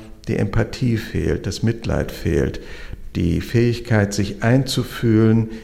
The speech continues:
in das Leid und den Schmerz anderer, sodass dann genügend Rücksichtslosigkeit aufgebracht wird, um die eigenen Interessen durchzusetzen.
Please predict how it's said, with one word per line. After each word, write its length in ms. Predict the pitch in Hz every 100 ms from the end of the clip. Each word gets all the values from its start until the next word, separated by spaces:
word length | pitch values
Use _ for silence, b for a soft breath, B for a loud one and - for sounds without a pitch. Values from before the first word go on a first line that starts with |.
| B B -
in 160 | 107
das 220 | 98 95
Leid 380 | 101 92 101 107
und 120 | 101 101
den 100 | 95
Schmerz 400 | - 92 90 -
anderer, 640 | 95 95 87 78 92 123 B B B
sodass 420 | - 87 95 -
dann 380 | 95 98 101 104
genügend 420 | 104 98 98 98
Rücksichtslosigkeit 1080 | 104 - 95 82 - 87 95 - 107 95 -
aufgebracht 640 | 85 87 - - 85 -
wird, 140 | 98 -
um 120 | 104
die 120 | 98
eigenen 320 | - 98 95
Interessen 460 | 98 101 107 101 -
durchzusetzen. 760 | - 87 - - - - -